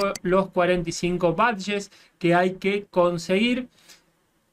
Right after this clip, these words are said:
Me llevó, sí, un rato, estuve jugando, jugué un día, después volví a jugar otro día. Hay una tabla de score,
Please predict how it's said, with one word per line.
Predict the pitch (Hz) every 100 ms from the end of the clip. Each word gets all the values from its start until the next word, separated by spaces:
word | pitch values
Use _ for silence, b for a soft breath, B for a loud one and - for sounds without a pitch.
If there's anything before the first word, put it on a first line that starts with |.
| _
Me | 151 143
llevó, | 120 151 - 190
sí, | - 202 196
un | 165
rato, | 156 226 214 170
estuve | - 165
jugando, | 151 185 208 180 160
jugué | 160 147
un | 151 170
día, | 214 196 180
después | 151 - 165
volví | 160 165
a |
jugar | 165 160 160
otro | 165 190
día. | 247 240 208 190 190
Hay | 208 208 196
una | 196 190 170 165
tabla | 208 208 185 175 175 175
de | 156 156 151 160
score, | - - - 190 185